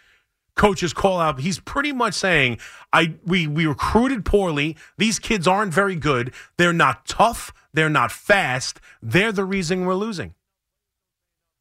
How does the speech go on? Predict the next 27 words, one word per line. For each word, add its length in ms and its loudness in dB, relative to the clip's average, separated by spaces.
It 140 2
is, 260 -4
it 140 -2
is 220 -2
unbelievable 1300 -2
how 180 4
he 140 0
is 100 -4
throwing 300 0
these 160 -2
kids 200 -4
under 200 0
the 80 -6
bus. 260 0
They 240 0
came 440 -4
to 180 -6
play 320 -4
for 400 -4
you. 420 -2
You're 220 0
the 100 -4
coach. 640 -2
And 160 2
this 160 -4
goes 320 0
beyond 760 0